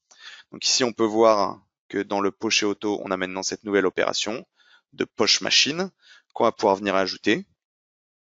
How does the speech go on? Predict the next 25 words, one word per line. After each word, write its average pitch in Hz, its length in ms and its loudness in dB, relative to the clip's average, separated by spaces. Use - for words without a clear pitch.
Pour - 100 -16
certaines 131 280 0
de 123 60 0
ces 117 160 2
poches, 123 300 2
on 104 40 0
va 101 80 2
pouvoir 98 580 2
définir 104 400 -2
des 98 320 -4
conditions 104 380 -6
particulières 101 580 0
liées 98 140 2
à 98 60 4
la 95 80 -2
machine. 160 460 -2
Ici, - 440 -2
on - 120 -14
peut - 120 -8
voir 101 280 0
qu'il 107 180 -10
détecte - 560 -4
toutes - 220 -10
les 113 100 4
poches - 400 2